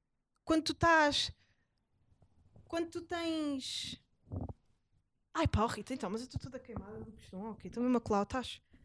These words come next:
Quando tu tens feelings sobre uma coisa que vai acontecer no futuro,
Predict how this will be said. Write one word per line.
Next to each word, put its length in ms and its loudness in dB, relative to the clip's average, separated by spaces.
Quando 180 4
tu 160 2
tens 1000 4
feelings 800 2
sobre 280 4
uma 140 4
coisa 180 2
que 60 -4
vai 120 6
acontecer 300 2
no 80 2
futuro, 420 -4